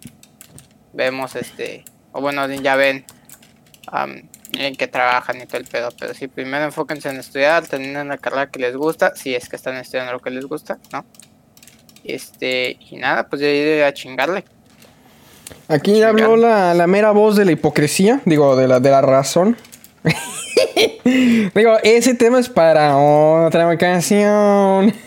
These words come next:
Speaker 2: <laughs> Pero sí, eh, en efecto, miren, actualmente, este, ay, güey. Hay, hay un, hay un tilico allá atrás, güey. Aguas. Ahí viene el tilico. ¡Ah! Ahí
Speaker 1: Eh,
Speaker 2: viene.
Speaker 1: mafaca.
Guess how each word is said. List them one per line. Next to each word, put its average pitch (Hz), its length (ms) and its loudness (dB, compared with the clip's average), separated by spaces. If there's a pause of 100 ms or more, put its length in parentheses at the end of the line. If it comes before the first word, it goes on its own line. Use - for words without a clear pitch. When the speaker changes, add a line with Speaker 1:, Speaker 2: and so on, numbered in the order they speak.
(360)
Speaker 2:
<laughs> 196 480 -6
Pero 175 180 2
sí, 311 340 0
eh, 170 360 4
en 170 120 2
efecto, 202 580 0
miren, 156 500 0 (180)
actualmente, 156 1600 2
este, 131 880 0 (920)
ay, 190 160 2
güey. 185 180 0 (880)
Hay, 143 180 4
hay 143 380 4
un, 160 600 2
hay 143 140 2
un 160 100 0
tilico 165 380 0
allá 139 120 4
atrás, 143 220 2
güey. 147 120 -2 (380)
Aguas. 131 280 0 (220)
Ahí 143 100 2
viene 170 180 2
el 175 80 2
tilico. 180 300 0
¡Ah! 302 180 4 (4000)
Ahí 165 80 2
Speaker 1:
Eh, - 20 2
Speaker 2:
viene. 147 180 0
Speaker 1:
mafaca. - 440 -2